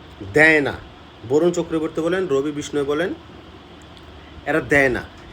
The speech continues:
কিন্তু বাংলাদেশের স্পিনাররা যেই স্পিডে বল করে, ব্যাটসম্যান সাংসারিক খোঁজখবর নেয় ফোন করে। বল করার পরে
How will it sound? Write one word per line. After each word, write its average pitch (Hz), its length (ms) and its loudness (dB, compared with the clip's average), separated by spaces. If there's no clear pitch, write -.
কিন্তু 175 320 -2
বাংলাদেশের 135 680 -4
স্পিনাররা 123 640 -6
যেই 156 500 0
স্পিডে 160 440 4
বল 156 320 2
করে, 110 160 -4
ব্যাটসম্যান 214 460 2
সাংসারিক 214 480 0
খোঁজখবর 165 380 0
নেয় 123 200 -2
ফোন 120 300 -8
করে। 110 160 -8
বল 135 140 2
করার 220 300 4
পরে 226 300 4